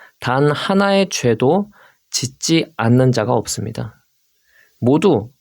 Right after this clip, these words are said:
한 개 이상의 죄를 짓습니다. 그러므로 하나님이 보시기에 의롭다고 할 수 없는 것입니다.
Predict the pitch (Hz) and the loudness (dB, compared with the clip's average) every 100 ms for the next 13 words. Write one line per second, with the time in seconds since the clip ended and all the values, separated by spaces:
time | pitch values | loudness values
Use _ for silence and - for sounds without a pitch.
0 | _ _ - 226 226 220 151 117 131 120 | _ _ -4 2 4 4 2 2 0 0
1 | - 104 101 - 107 - 113 101 120 113 | -2 -4 -4 -6 -6 -4 -4 -4 -10 -12
2 | _ _ _ _ _ _ - 156 156 123 | _ _ _ _ _ _ -2 0 2 2
3 | 123 110 _ _ _ - 151 160 160 160 | 0 -2 _ _ _ -8 -2 0 2 2
4 | 143 127 139 123 147 190 196 _ _ _ | 0 0 0 0 0 0 -4 _ _ _
5 | - 127 135 151 156 - 135 123 175 196 | -2 2 4 4 0 -2 -2 0 0 0
6 | 196 147 139 - 156 104 110 120 147 117 | -2 -4 -4 -2 -2 0 2 2 2 0
7 | - 110 110 117 117 | -4 -8 -8 -10 -12